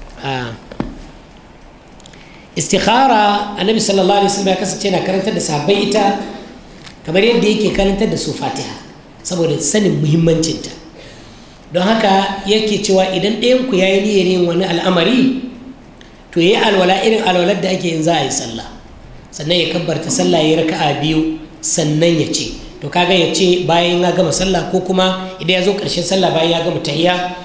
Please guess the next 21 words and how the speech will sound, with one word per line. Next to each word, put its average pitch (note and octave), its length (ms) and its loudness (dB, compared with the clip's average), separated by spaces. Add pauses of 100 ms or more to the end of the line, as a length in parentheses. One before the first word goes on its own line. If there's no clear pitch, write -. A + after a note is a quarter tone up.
(260)
kamar E3 160 -2
da - 80 -2
Ibn D#3+ 160 -4
Taymiyyah D#3+ 240 0
ya D3+ 160 2
rinjayar, F#3 300 2 (640)
ya D3+ 80 -2
yi D#3+ 80 2
wannan F3 240 2
addu'a D#3 400 -2
shi F3 160 -2
ne, D#3+ 60 -4 (100)
"Allahumma E3+ 240 0
inni D#3+ 160 -4
astakhiruka E3+ 640 -2
bi D3 80 -4
ilmika F#3 640 -2 (300)
wa D#3+ 120 -2
astaqdiruka F3+ 600 0
bi D#3+ 80 -4
qudratika F3 720 -2